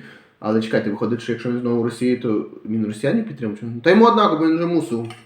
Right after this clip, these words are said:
приїхати з Криму, та й того. Ну, коротше, він нічого не каже. Я так поняв, що він Україну підтримує, бо там в нього є старі фотографії.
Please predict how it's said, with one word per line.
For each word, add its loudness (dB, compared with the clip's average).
приїхати 2
з -6
Криму, 0
та -2
й 0
того. -2
Ну, 4
коротше, 6
він 0
нічого 0
не -2
каже. -4
Я 4
так -2
поняв, 2
що -4
він 4
Україну -2
підтримує, -2
бо -2
там 2
в 4
нього 4
є 4
старі -4
фотографії. -2